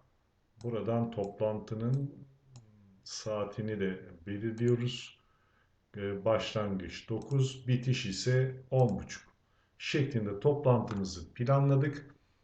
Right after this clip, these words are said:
ve daha sonra gönder düğmesini tıklattık. Bu şekilde toplantı planlandı. Bakın toplantı planlaması yaptıktan sonra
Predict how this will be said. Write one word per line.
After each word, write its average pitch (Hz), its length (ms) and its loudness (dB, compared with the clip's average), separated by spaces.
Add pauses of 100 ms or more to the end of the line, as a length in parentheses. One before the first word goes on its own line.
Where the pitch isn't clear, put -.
(380)
ve 101 160 -2
daha 151 220 6
sonra 117 640 2 (920)
gönder 127 480 6
düğmesini 127 540 2
tıklattık. - 640 -4 (540)
Bu 185 180 0
şekilde 113 580 -2
toplantı 147 720 2
planlandı. 113 680 4 (120)
Bakın 156 380 -4 (160)
toplantı 180 640 0
planlaması 170 760 2
yaptıktan 185 600 2
sonra 117 300 2